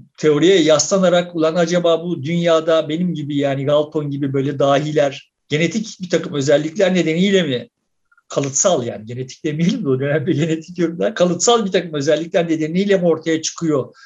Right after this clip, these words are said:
sorusu aklına düştüğü zaman öyledir demiyor yani. Bak işte orada Darwin dahi, Galton ben de dahiyim, demek ki dahiler aynı ailelerden geliyor, bunlar kalıtsal filan demiyor. Başlıyor ölçmeye.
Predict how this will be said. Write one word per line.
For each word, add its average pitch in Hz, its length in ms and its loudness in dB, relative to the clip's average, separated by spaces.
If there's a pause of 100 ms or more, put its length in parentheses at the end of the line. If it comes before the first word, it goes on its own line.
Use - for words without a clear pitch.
(120)
sorusu 226 420 2
aklına 208 300 2
düştüğü 196 360 -2
zaman 208 360 2 (300)
öyledir 269 520 4
demiyor 262 320 4
yani. 147 260 2
Bak 165 160 -2
işte 147 200 -10
orada 165 380 2
Darwin 170 380 2
dahi, 175 540 2 (220)
Galton 165 520 0
ben 175 200 0
de 160 140 -2
dahiyim, 170 580 2
demek 202 360 0
ki 185 180 -6
dahiler 180 560 2 (100)
aynı 180 340 0
ailelerden 165 680 0
geliyor, 156 520 -2 (140)
bunlar 165 300 -2
kalıtsal 170 600 -2
filan 233 420 -4 (240)
demiyor. 160 540 -2
Başlıyor 208 400 2
ölçmeye. 220 640 0